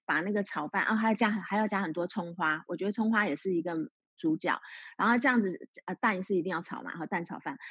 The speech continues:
<laughs> 然后这样炒一炒之后，就会非常非常的好吃哦。因为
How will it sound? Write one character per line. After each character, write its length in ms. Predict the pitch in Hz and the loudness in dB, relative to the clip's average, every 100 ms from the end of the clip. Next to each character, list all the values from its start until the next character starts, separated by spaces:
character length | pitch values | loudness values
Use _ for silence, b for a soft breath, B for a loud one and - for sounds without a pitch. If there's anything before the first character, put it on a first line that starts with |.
| B - | B -2
<laughs> 160 | - | 4
然 80 | 294 | 4
后 120 | - | 4
这 120 | 262 302 | 2 2
样 200 | 269 214 | 2 2
炒 240 | 247 185 | 2 2
一 40 | 254 | 2
炒 180 | 175 | 0
之 160 | 175 233 | -2 -2
后， 100 | 214 B B B | -2 B B B
就 100 | 311 | 2
会 80 | 311 | 4
非 160 | 302 302 | 4 0
常 180 | 277 233 | 0 2
非 80 | |
常 120 | 262 214 | 0 0
的 80 | |
好 220 | 233 202 156 | -2 -6 -8
吃 240 | - 196 | -6 -2
哦。 140 | 185 190 | -2 -2
因 160 | 247 | -2
为 100 | 277 | -2